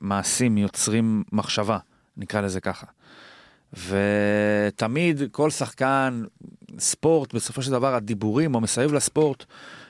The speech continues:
הם אולי, אה, משמעותיים או מכעיסים או מייצרים שערוריות, אבל הם עדיין רק נגזרת של האירוע עצמו. זאת אומרת, אין כמעט מעשה חוץ כדורגלני, נקרא לזה ככה,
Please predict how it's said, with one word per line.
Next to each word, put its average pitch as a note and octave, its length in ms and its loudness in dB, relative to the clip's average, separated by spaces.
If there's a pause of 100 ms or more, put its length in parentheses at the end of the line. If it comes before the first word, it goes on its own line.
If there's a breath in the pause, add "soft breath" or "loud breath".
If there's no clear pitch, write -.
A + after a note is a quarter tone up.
הם G#2 160 0
אולי, C3+ 360 4
אה, A#2+ 420 4
משמעותיים A2+ 720 0
או A#2 60 2
מכעיסים C3 600 0
או A2+ 60 0
מייצרים A2+ 280 0
שערוריות, C3 520 2
אבל A#2+ 200 2
הם A#2 100 0
עדיין D3 340 0
רק C#3+ 180 0
נגזרת B2+ 480 2
של A#2+ 160 0
האירוע A2+ 280 2
עצמו. G2 360 -4
זאת - 120 -14
אומרת, B2 440 0
אין F#3 240 2
כמעט C#3+ 460 -2 (420 soft breath)
מעשה A#2 540 2 (480 soft breath)
חוץ E3 400 2
כדורגלני, B2+ 600 2
נקרא A#2+ 240 0
לזה G#2 200 0
ככה, A#2+ 340 0